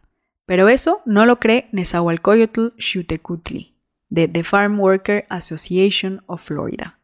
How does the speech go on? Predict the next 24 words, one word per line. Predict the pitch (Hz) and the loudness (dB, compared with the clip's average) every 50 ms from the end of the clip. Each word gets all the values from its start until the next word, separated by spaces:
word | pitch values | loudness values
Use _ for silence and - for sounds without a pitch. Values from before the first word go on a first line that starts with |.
| _ - | _ -12
Inc, | 160 143 - 196 - - _ _ _ _ _ _ _ _ _ _ _ _ _ _ _ _ _ _ _ _ _ - | -12 -12 -12 -12 -18 -20 _ _ _ _ _ _ _ _ _ _ _ _ _ _ _ _ _ _ _ _ _ -8
quien | - 185 190 | -6 -6 -4
considera | - 202 196 - 226 226 269 311 311 - | -2 -2 -2 0 2 4 4 4 4 2
que | 247 | 2
lo | 196 175 | 0 2
mejor | 170 165 165 - - 233 247 | 0 -2 -4 0 2 2 2
sería | - - 185 165 175 175 165 147 147 - _ | 4 2 2 2 2 0 0 -2 -4 -6 _
que | - 160 160 | -6 -4 0
no | 180 214 | 2 0
existiera | 247 - - 233 208 - - 214 226 233 214 | 0 0 0 -4 -4 -2 -2 0 0 0 0
el | 190 - | -2 -2
programa | 175 165 160 170 185 196 208 208 180 | -4 -4 -2 -2 -2 -2 -2 -2 -4
de | 160 160 | -4 -4
visas | 180 190 - 196 190 - | -2 -2 -2 -2 -2 -6
temporales. | - 151 151 147 147 139 - - - - - - _ _ _ _ _ _ _ _ _ _ _ _ _ _ _ _ _ _ _ _ _ _ _ _ _ _ _ _ _ _ _ _ - | -8 -8 -8 -6 -6 -6 -6 -6 -8 -10 -12 -14 _ _ _ _ _ _ _ _ _ _ _ _ _ _ _ _ _ _ _ _ _ _ _ _ _ _ _ _ _ _ _ _ 0
"Ya | 214 226 233 | 0 0 2
tenemos | - 311 320 302 311 277 - | 4 2 4 4 2 2 2
una | 247 233 226 | 2 0 0
fuerza | - - 220 220 220 - 240 220 | 0 2 0 2 2 2 2 2
laboral | 208 180 160 165 165 170 180 190 196 - - | 2 0 0 -2 -2 0 0 0 0 -2 -6
aquí, | 180 165 - - 196 190 - _ _ _ | -8 -8 -6 -6 -8 -8 -8 _ _ _
en | - 170 170 | -8 -6 -4
Estados | 160 - - 185 190 196 196 - - | -4 -4 0 2 2 2 2 0 -4
Unidos, | 160 156 147 135 135 151 - - _ _ | -6 -8 -10 -10 -10 -10 -12 -12 _ _